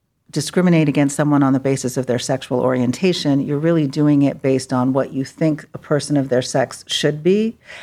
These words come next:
and that's a form of sex discrimination. And so those are the ways in which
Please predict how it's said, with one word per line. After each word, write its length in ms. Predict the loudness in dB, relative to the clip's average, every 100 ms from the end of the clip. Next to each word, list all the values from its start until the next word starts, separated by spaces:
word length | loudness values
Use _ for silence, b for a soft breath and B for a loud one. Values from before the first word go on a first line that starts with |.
| B 0
and 180 | 4
that's 240 | 4 2 -4
a 40 |
form 300 | -4 -2 -2
of 80 | -2
sex 280 | -4 -4 -4
discrimination. 760 | -12 -4 -4 -2 -6 -6 -8
And 160 | -4 -2
so 140 | 0
those 320 | 2 4 4 2
are 160 | 0
the 260 | 0 0 0
ways 420 | 2 2 2 2
in 140 | 0
which 400 | 2 0 -4 -10